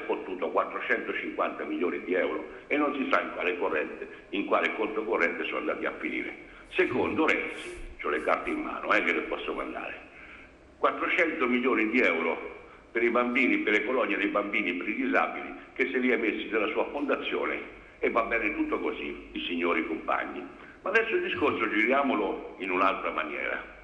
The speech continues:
Io dopo aver fatto l'artigiano per due generazioni, la mia famiglia, io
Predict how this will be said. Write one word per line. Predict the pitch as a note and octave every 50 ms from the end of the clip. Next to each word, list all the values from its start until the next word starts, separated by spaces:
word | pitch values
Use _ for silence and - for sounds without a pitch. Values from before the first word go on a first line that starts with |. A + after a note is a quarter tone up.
| - - - - - - - - - - - - - - - - - - - - - - - - - - - - - - - -
Io | D3+ D#3+ D3+ -
dopo | C#3+ B2 - G#2
aver | G#2 G2+ G#2+ G#2
fatto | G#2+ G#2+ G#2 G2+ -
l'artigiano | G#2 F#2+ F#2 - - F2 F2+ G2+ F#2+ F#2+ F#2 F2
per | F#2 F2
due | E2+ F2+ F#2+ F2
generazioni, | E2 E2+ E2 E2 D#2 D#2 D#2 - G2 F2+ D#2+ D#2
la | C#2 C#2+
mia | D#2 D2+ C2+ -
famiglia, | - A#1 - - - - - -
io | - - - -